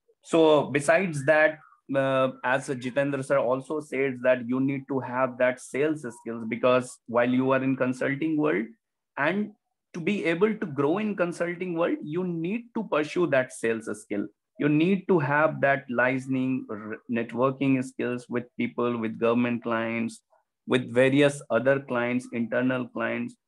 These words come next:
so that you will be able to, you know, kind of give your, uh, good performance there. So these are one, two areas obviously challenging, but then,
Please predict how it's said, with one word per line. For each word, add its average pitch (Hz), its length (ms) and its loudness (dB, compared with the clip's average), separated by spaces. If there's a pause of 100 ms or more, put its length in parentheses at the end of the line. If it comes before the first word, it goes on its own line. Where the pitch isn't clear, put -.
(180)
so 202 140 2
that 196 220 2
you 180 120 2
will 180 200 2
be 170 180 0
able 160 340 0
to, 160 100 0
you 151 140 4
know, 151 420 0
kind 139 260 -2
of 135 160 -8
give 135 180 -2
your, 131 340 2 (140)
uh, 123 140 0
good 127 240 -6
performance 110 600 -2
there. - 240 -8 (640)
So 208 440 6
these 180 180 2
are 190 140 8
one, 165 280 2
two 170 160 4
areas 156 400 4
obviously 143 480 -2
challenging, 135 540 -2
but 135 160 -4
then, 127 340 -4